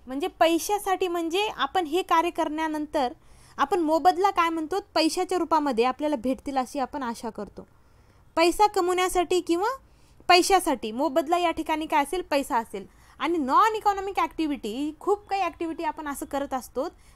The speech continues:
ज्याच्यामुळे आपल्याला पैसे भेटत नाहीत. त्यामध्ये आता बघा, आपण जन्मल्यापासून आतापर्यंत खूप काही कामं करायलोत,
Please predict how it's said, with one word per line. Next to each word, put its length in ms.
ज्याच्यामुळे 400
आपल्याला 260
पैसे 360
भेटत 320
नाहीत. 180
त्यामध्ये 400
आता 220
बघा, 280
आपण 300
जन्मल्यापासून 840
आतापर्यंत 580
खूप 260
काही 180
कामं 300
करायलोत, 440